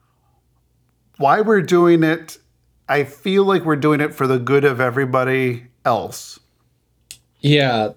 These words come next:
Speaker 2: this, the internet picked up when this was announced and made fun of how horrible it looked and the trailer, and then we actually watched it, and it delivers what it promises.
Speaker 1: We, we wanna confirm that the trailer is not a lie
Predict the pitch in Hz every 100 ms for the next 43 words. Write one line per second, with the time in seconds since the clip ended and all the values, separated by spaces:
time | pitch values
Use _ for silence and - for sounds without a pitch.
0 | _ - 185 - - 165 175 202 208 202
1 | 190 202 190 180 170 147 143 147 131 127
2 | 123 117 110 - - 131 120 120 131 131
3 | 131 120 113 113 117 127 117 113 117 113
4 | 107 - - 123 117 110 - 113 110 101
5 | - 117 120 117 120 143 139 139 117 113
6 | 139 139 - 117 104 - - _ _ _
7 | _ _ _ _ - 123 120 113 120 127
8 | 123 120 120 107 117 104 95 - - -
9 | - 135 143 165 131 135 139 127 - 120
10 | - 147 127 113 113 113 110 - _ -
11 | 127 110 - 170 180 143 127 104 123 123
12 | 120 117 117 110 95 98 98